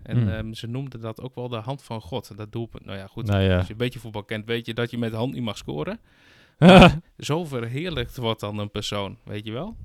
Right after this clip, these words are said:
Speaker 2: Mhm.
Speaker 1: Dus dat is, eh, dat is wel bijzonder. Ik denk dat dat ook wel een voorbeeld is, ehm, dat we, ja, mensen op een dusdanige manier kunnen vereren, ja, dat het haast ongezond wordt, hè?
Speaker 2: En
Speaker 1: Dat
Speaker 2: waarom
Speaker 1: we
Speaker 2: is dat
Speaker 1: mensen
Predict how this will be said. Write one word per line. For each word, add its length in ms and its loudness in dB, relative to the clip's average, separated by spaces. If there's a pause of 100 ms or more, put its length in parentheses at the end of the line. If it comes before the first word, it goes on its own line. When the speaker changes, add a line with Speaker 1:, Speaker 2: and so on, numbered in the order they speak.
Speaker 2:
Mhm. 360 -8
Speaker 1:
Dus 200 -12
dat 220 -14
is, 260 -8
eh, 180 -8
dat 140 -10
is 120 -8
wel 180 -6
bijzonder. 460 -6
Ik 80 -10
denk 160 -6
dat 100 -8
dat 140 -8
ook 80 -10
wel 160 -6
een 100 -6
voorbeeld 520 -6
is, 300 -12 (480)
ehm, 440 -10 (380)
dat 260 -14
we, 240 -10 (260)
ja, 320 -12
mensen 360 -10
op 120 -12
een 180 -8
dusdanige 720 -8
manier 360 -10
kunnen 260 -12
vereren, 500 -14 (1120)
ja, 140 -14
dat 140 -10
het 120 -12
haast 260 -10
ongezond 480 -8
wordt, 160 -14
hè? 60 -12
Speaker 2:
En 80 8
Speaker 1:
Dat 80 10
Speaker 2:
waarom 200 12
Speaker 1:
we 60 12
Speaker 2:
is 60 8
dat 160 8
Speaker 1:
mensen 100 12